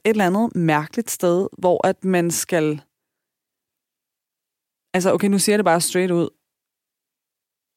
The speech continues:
Vi, vi, vi lever i så vestlig en verden,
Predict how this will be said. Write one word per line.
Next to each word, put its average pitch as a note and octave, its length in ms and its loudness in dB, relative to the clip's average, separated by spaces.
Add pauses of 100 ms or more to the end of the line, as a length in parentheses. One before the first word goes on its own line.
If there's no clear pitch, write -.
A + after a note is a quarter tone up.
(1600)
Vi, F#3 160 0
vi, G3 100 2
vi G3 120 0
lever G#3+ 320 4
i G#3+ 100 0
så A3 140 0
vestlig G3+ 560 -2
en E3 160 -2
verden, D#3+ 540 0